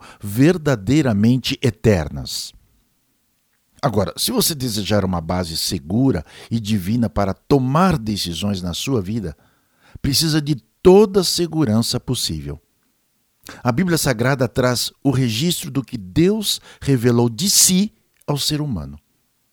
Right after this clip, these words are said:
Essa base é segura porque até mesmo Jesus confirmou que a Bíblia é inspirada pelo Espírito Santo.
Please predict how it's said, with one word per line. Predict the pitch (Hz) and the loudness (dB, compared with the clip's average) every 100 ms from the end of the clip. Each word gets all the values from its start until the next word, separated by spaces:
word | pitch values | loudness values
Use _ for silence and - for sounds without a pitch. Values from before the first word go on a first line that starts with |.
| _ - | _ -10
Essa | 92 - | -4 -2
base | 85 78 190 113 | -2 -2 -2 -2
é | |
segura | - 151 165 214 | 0 0 2 2
porque | 139 127 143 135 - - | 2 -2 -2 -2 -4 -14
até | - 135 - | -8 -2 2
mesmo | 185 175 151 160 | 4 4 2 0
Jesus | 135 175 139 120 185 | 0 0 0 -2 -6
confirmou | - 143 135 123 127 135 | -4 -4 -2 -2 0 -2
que | - | -4
a | 117 | -6
Bíblia | 90 123 170 175 160 - - | -4 -4 0 -2 -2 -8 -6
é | 117 | 0
inspirada | 123 - - 101 95 110 117 113 - - | 0 0 -4 -2 0 0 0 -2 -6 -4
pelo | 120 113 | 0 2
Espírito | 101 - - 95 95 117 | 2 -2 -4 -6 -6 -6
Santo. | - 78 71 - | -6 -6 -10 -16